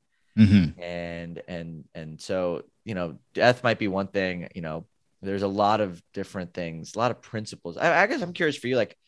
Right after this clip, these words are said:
Speaker 2: besides death, are there any other sort of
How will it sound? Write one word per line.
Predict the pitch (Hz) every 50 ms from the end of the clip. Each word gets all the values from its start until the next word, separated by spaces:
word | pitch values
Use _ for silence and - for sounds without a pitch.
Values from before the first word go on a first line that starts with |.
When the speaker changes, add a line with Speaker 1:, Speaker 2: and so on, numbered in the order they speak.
| _ _ _ _ _ _ _ -
Speaker 2:
besides | 127 - - 180 214 233 165 - -
death, | - - 110 107 104 85 - - -
are | 104 107
there | 107 135 139 139 - -
any | 101 113 131 147 143 - -
other | 92 104 104 98 107 101 98 95 90 92 - _ _ _ _ _ _ _ _ _ _ _ _ _ -
sort | - - 120 107 98
of | 98 95 87 82 - -